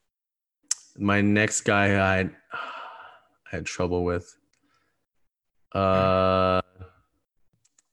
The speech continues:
I'm trying to remember. This, this fucking Lee, uh, Lee Marshall.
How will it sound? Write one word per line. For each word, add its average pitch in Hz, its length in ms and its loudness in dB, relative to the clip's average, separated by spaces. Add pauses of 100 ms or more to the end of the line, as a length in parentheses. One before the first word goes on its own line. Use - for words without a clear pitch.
(300)
I'm - 60 -18
trying 123 240 0
to 104 80 2
remember. 95 560 0 (1300)
This, 156 180 2 (180)
this 160 220 0
fucking 117 560 2
Lee, 113 220 4
uh, 104 400 2 (100)
Lee 196 460 4 (160)
Marshall. 113 480 2